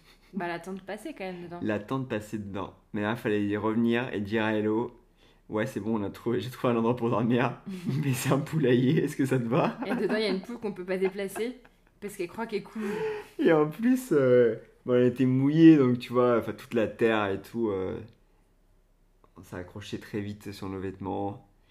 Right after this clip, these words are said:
Speaker 2: Et, euh, pff, et voilà quoi, on n'avait pas de place et tout, mais ça, moi, pour moi, c'était le pire endroit où on a dormi.
Speaker 1: Et moi, c'était pas le pire endroit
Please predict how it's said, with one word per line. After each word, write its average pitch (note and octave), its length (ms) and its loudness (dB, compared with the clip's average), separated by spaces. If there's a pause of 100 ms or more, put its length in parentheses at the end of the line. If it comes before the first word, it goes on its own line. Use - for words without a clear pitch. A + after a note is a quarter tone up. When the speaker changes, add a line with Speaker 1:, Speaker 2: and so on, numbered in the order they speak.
(340)
Speaker 2:
Et, F#2+ 240 -8
euh, F2+ 300 -10
pff, - 240 -18 (600)
et - 40 -18
voilà D#2+ 180 -12
quoi, - 240 -18 (200)
on - 100 -14
n'avait E2 140 -8
pas G#2+ 120 -6
de - 60 -10
place - 500 -8
et - 20 -20
tout, - 140 -20 (140)
mais B2 220 -4
ça, - 120 -8
moi, G#2+ 340 -6
pour A#2 120 -8
moi, A#2 100 -4
c'était B2 160 -12
le G2+ 60 -12
pire A2 180 -10
endroit G#2 220 -8
où - 20 -12
on G2 40 -12
a - 20 -12
dormi. F#2+ 260 -12 (640)
Speaker 1:
Et F3+ 60 -16
moi, G3 120 -12
c'était G3+ 280 -12
pas A3+ 180 -6
le A3+ 140 -2
pire G#3 260 -10
endroit F#3 460 -8